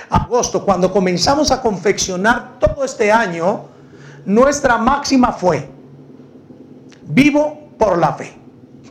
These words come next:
Y creo que no hay una máxima que cuaje tan maravillosamente como lo que Dios nos dio. Vivimos por la fe. Nos está tocando vivir por la fe, hermanos. Tengamos identidad. No nos quejemos,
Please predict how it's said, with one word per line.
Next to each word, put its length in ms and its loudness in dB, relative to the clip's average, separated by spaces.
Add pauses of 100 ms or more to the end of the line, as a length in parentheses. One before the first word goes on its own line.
(580)
Y 160 2
creo 320 4
que 100 -2
no 400 2
hay 220 2
una 240 4
máxima 800 0
que 180 -6
cuaje 400 -2
tan 260 -2
maravillosamente 880 2
como 200 -4
lo 140 0
que 120 -2
Dios 220 0
nos 180 -8
dio. 140 -16 (960)
Vivimos 640 2 (200)
por 160 0
la 100 0
fe. 220 -12 (840)
Nos 260 0
está 340 0
tocando 420 0
vivir 300 -4
por 100 0
la 100 2
fe, 120 -2
hermanos. 420 -4
Tengamos 500 -2
identidad. 720 -2 (720)
No 160 4
nos 160 0
quejemos, 680 -2